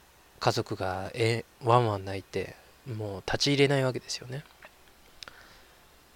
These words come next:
で、まあ、玄関というか、もう、あのー、見つからないように香典をそっと置いて、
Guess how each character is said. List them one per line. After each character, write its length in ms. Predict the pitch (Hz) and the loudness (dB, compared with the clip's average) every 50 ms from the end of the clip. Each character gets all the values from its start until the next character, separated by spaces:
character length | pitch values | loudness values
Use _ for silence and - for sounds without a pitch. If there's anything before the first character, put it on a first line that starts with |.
| - - - - - - - - - - - - - - - - - - - - - - - - - - - - - - 214 - - - - - - - - - - - - - - - - - - - - - - | -20 -20 -20 -20 -20 -20 -20 -20 -20 -20 -20 -20 -20 -20 -20 -20 -20 -20 -20 -20 -20 -20 -20 -20 -20 -20 -20 -20 -20 -20 -20 -20 -20 -20 -20 -20 -20 -20 -20 -20 -20 -20 -20 -20 -20 -20 -20 -20 -20 -20 -20 -10 -6
で、 100 | 120 107 | -4 -2
ま 280 | 104 110 107 101 98 | 0 0 0 0 0
あ、 60 | 98 - - - - - | -4 -8 -12 -20 -14 -8
玄 260 | 139 110 101 104 101 | -4 -4 -2 -2 -4
関 240 | - - 98 95 95 | -4 -4 -4 -4 -6
と 80 | - 92 | -10 -10
い 40 | |
う 20 | 92 | -10
か、 280 | - 98 87 78 73 - - - - - - - | -10 -10 -10 -12 -14 -16 -18 -20 -20 -20 -14 -12
も 140 | 104 98 101 | -10 -6 -6
う、 40 | |
あ 40 | 95 | -6
の 160 | 95 98 95 | -6 -6 -8
ー、 40 | 95 92 92 92 87 | -10 -10 -12 -12 -10
見 120 | 107 110 101 | -8 -4 -4
つ 100 | - - | 0 4
か 100 | - 110 | 4 4
ら 80 | 110 | 4
な 140 | 110 110 110 | 4 2 0
い 80 | 110 117 | 0 0
よ 100 | 127 127 | -2 -2
う 40 | |
に 60 | 117 104 | -2 -4
香 220 | - - 107 101 | -4 -2 -2 -2
典 160 | 101 104 101 | 0 -2 -2
を 40 | 98 | -2
そ 200 | - - - 110 | -2 -2 -2 -4
っ 40 | - - | -6 -4
と 100 | - 110 | -2 -2
置 100 | 113 117 | -2 -2
い 20 | |
て、 280 | - - 202 170 113 - | -2 0 -2 -2 -2 -4